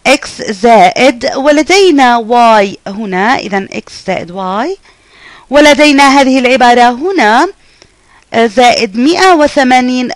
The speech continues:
ناقص إكس ناقص واي. إذا، آه، آه، ما مجموعهم النهائي هنا؟ هذه إكس تحذف مع هذه الإكس، وهذه واي تحذف مع هذه الواي،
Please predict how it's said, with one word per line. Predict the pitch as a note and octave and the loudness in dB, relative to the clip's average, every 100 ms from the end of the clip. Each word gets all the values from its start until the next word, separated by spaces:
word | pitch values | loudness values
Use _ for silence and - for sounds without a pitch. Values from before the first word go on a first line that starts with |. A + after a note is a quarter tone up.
| G#3+ | -4
ناقص | A3 B3 E4+ D#4+ - | 0 0 0 -4 -8
إكس | - B3 - - - | -8 -8 -8 -12 -8
ناقص | A3 G#3 G3 G3 G3 - | -4 -2 -4 -6 -10 -14
واي. | F#3 F#3 F3+ F#3 D4+ G4 _ _ - - - - | -8 -4 -2 -2 -2 -6 _ _ -20 -20 -20 -6
إذا، | D4 C#4 C#4 - - - | 0 4 4 2 -4 -4
آه، | B3 A#3+ A#3+ - _ _ _ - | 0 2 2 -2 _ _ _ -2
آه، | B3+ B3 | 0 2
ما | B3+ A4 A4+ | 0 0 -2
مجموعهم | F4+ F#4 F4 | -2 0 2
النهائي | D#4+ D4 C#4+ B3 B3 | 2 2 2 0 -2
هنا؟ | A#3 A3 C4+ G4 - - - | -4 -2 -2 -2 -8 -20 -2
هذه | F#4+ F4+ E4 D4+ D4+ | 2 4 4 2 0
إكس | - - | -4 -2
تحذف | D4 C#4+ C#4 C#4 C4+ | 0 0 -4 -6 -4
مع | A#3 G#3+ C4 | -4 0 0
هذه | A3 G3+ | -2 -8
الإكس، | - - - A3+ | -6 -8 -8 -6
وهذه | G#3 G3+ G3 | -4 -4 -4
واي | G3+ | -6
تحذف | F#3+ - - F#3 | -6 -12 -12 -12
مع | F#3 | -14
هذه | E3+ G3 F3+ F#3+ | -10 -10 -8 -8
الواي، | F3+ F3+ C4 D#4+ C4+ C4 C4+ C4+ | -10 -6 0 2 2 2 0 -2